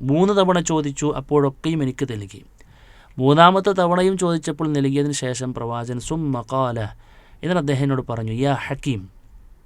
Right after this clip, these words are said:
അല്ലയോ ഹക്കീമേ, ഇന്ന ഹാദൽ മാല ഖദിറത്തും ഹുൽവ." ഈ സമ്പത്ത് എന്നൊക്കെ പറഞ്ഞു കഴിഞ്ഞാൽ അത് നല്ല പച്ചപ്പുള്ളതും നല്ല മാധുര്യമുള്ളതുമാണ്. "ഫമൻ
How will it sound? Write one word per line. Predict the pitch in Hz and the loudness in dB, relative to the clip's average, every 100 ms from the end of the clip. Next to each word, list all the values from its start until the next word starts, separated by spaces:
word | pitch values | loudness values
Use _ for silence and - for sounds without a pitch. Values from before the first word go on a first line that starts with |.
| - 135 | -12 -6
അല്ലയോ | 123 120 | -4 -4
ഹക്കീമേ, | 110 113 107 127 135 143 - _ - - - | -6 -10 -4 -2 0 -2 -6 _ -20 -14 -4
ഇന്ന | 160 196 208 | 0 2 2
ഹാദൽ | 143 156 180 180 175 | 4 4 4 4 0
മാല | 147 139 156 156 147 135 - - - - | 2 0 0 0 0 -2 -10 -20 -10 0
ഖദിറത്തും | 180 175 165 165 143 | 2 2 0 0 -2
ഹുൽവ." | 120 131 110 98 92 - - - - - | -2 -6 -6 -8 -12 -18 -20 -20 -20 -8
ഈ | 180 | -2
സമ്പത്ത് | 196 147 165 196 208 220 | 2 2 4 2 4 2
എന്നൊക്കെ | 208 196 | 2 2
പറഞ്ഞു | 175 156 151 | 0 0 2
കഴിഞ്ഞാൽ | 151 139 135 | 2 2 2
അത് | 135 | 0
നല്ല | 139 135 131 | 0 -2 -2
പച്ചപ്പുള്ളതും | - 113 - 143 147 139 127 127 117 - - - - 131 | -6 -8 -6 -4 -2 0 0 -2 -6 -12 -18 -18 -8 -2
നല്ല | 131 131 | 0 0
മാധുര്യമുള്ളതുമാണ്. | 123 120 139 156 160 165 160 165 160 120 113 - - - - - - | 0 2 4 2 2 2 2 2 2 0 -2 -14 -16 -18 -20 -20 -2
"ഫമൻ | 160 175 214 | 4 4 4